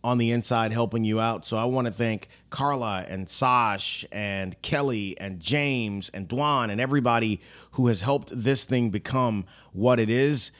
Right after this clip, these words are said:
We're looking forward to seeing you guys out at the event on Sunday. Obviously, Clay Young Enterprises doing this. Man, I, I, this was just an idea I had five and a half years ago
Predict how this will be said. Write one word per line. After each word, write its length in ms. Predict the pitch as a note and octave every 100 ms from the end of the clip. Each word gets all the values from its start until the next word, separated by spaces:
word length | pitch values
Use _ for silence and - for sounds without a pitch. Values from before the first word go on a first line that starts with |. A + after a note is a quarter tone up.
| - -
We're 80 |
looking 260 | A#2+ C3+ A#2+
forward 320 | G#2+ C#3 C3+
to 60 | G#2+
seeing 340 | - C#3+ C3
you 100 | A#2+
guys 600 | A2+ A2+ A2 G#2 G2+ - - _ _
out 200 | A#2+ C3+
at 120 | B2 -
the 160 | A#2+
event 340 | G#2+ F#2 A2+ G#2+
on 220 | A2+ G#2+
Sunday. 720 | - - A2 A2 G#2 G2+ G#2 - - _
Obviously, 840 | G#2+ G#2+ G#2+ A2 - A2 A2 G#2 F2 - _
Clay 180 | - C3
Young 260 | A#2+ A2+
Enterprises 640 | A2+ G#2+ - G#2+ G#2+ G2+ F#2
doing 320 | A2+ A2 G#2
this. 280 | G#2+ G2+ -
Man, 160 | A2 A2
I, 220 | C3 C#3
I, 60 | B2 - -
this 180 | D#3 -
was 120 | G#3+
just 220 | D#3 C#3+
an 80 | D3
idea 460 | C3 B2 C3 B2 A2
I 140 | F#2
had 580 | A#2 A2+ A#2+ G#2+ F#2+ F2+ - _ _ _ -
five 300 | - C3 A#2+
and 80 | A2+
a 40 |
half 220 | A#2 A2+
years 320 | G#2+ A#2+ A#2
ago 420 | F#2+ F#2 F2 E2+